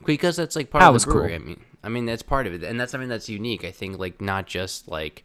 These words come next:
Speaker 1: the fact that you can buy records there, which was cool, but they had, like, a D J there.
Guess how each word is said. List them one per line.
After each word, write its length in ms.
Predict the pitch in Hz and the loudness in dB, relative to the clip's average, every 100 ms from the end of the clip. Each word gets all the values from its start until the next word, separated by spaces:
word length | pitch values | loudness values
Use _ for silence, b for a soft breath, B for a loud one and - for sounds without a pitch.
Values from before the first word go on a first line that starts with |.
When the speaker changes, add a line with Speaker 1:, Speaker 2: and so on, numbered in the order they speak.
| B B B B | B B B B
Speaker 1:
the 100 | 104 | -4
fact 220 | 113 95 | -2 -2
that 60 | 95 | -2
you 80 | 95 | -4
can 140 | 101 | 0
buy 180 | 90 95 | 2 2
records 320 | 92 101 101 | 0 -2 -4
there, 160 | 85 78 | -6 -6
which 160 | 90 | -8
was 140 | 85 - | -10 -8
cool, 180 | 95 | -8
but 120 | 95 104 | -4 -4
they 100 | 107 | -4
had, 480 | - 139 170 104 | -4 -4 -2 -4
like, 240 | 95 98 - | -4 -8 -8
a 120 | 95 | -12
D 280 | 90 110 123 | -8 -6 -4
J 180 | 110 92 | -2 -4
there. 480 | 92 80 78 80 | -6 -6 -8 -10